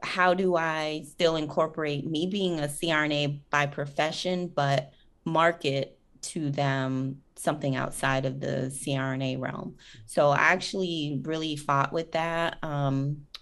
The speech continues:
last summer because I didn't know, 'cause, you know, as I'm pulling away from nursing and healthcare and being a C R N A and going the business route, it was kinda like a murky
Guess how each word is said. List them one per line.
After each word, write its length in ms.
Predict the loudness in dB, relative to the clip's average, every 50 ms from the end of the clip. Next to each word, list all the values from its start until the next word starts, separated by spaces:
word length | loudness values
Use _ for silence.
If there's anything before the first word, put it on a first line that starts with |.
| -8 -2
last 440 | 0 0 0 0 -2 -4 -6 -4
summer 480 | 0 0 2 2 2 0 0 -2 -4 -4 -4
because 340 | -6 -8 -8 -6 -6 -2 -2
I 100 | 0 0
didn't 400 | 0 -2 -2 0 0 -2 -2 -4
know, 520 | -4 -2 0 0 2 2 2 2 0 -2 -6 -12 -20 -20 -20 -20 -20 -20 _ _ _ _ _ _ _ -12
'cause, 180 | -8 -8 -6 -6 -6 -8 -6 -4
you 140 | -2 0
know, 180 | 0 0 -2 -2 -2
as 160 | -2 -2 0
I'm 180 | 2 2 0 0
pulling 400 | -2 -2 0 0 2 2 2 0
away 300 | 0 0 2 2 0 0
from 840 | -2 -4 -8 -6 -4 -2 -2 0 0 0 0 -2 -2 -2 -4 -8 -10 -12 -8
nursing 540 | -4 -2 0 -2 -2 -2 -4 -2 -2 0 0
and 140 | 0 -2
healthcare 500 | -2 0 -2 -2 -2 -4 -6 -6 -4 -4
and 120 | -2 -2 -2
being 260 | -2 0 0 0 0
a 60 | -2
C 180 | -4 -6 -4 -4
R 80 | -2 -2
N 60 | -2
A 120 | 0 0 0
and 120 | 0 0
going 220 | 0 0 0 0 0
the 60 | -2
business 500 | 0 0 -2 -2 -2 -4 -8 -8 -6 -4
route, 260 | -4 -2 -4 -4 -6 -12 -20 -20 -20 -14 -8
it 80 | -6 -6
was 140 | -6 -6
kinda 320 | -6 -4 -2 0 0 2 2
like 300 | 0 0 -2 -4 -6 -6 -4
a 340 | -2 -2 0 0 -2 -2 -4 -6 -8 -10 -12 -10
murky 760 | -6 -4 -2 -2 -2 -2 -4 -6 -6 -4 -2 -2 -2 -2 -4